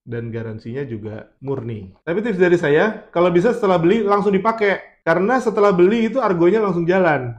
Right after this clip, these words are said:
Kalau kita buat cadangan, kayaknya rugi. Misalnya cadangan nggak dipakai tiga bulan, kan kita rugi garansinya udah tiga bulan tuh,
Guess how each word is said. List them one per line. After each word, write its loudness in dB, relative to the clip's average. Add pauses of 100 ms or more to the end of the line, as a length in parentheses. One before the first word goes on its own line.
Kalau 0
kita -2
buat 0
cadangan, -2
kayaknya -6
rugi. -6
Misalnya -4
cadangan -2
nggak -2
dipakai -4
tiga -2
bulan, -4
kan -8
kita -8
rugi -4
garansinya -4
udah -6
tiga -6
bulan -6
tuh, -18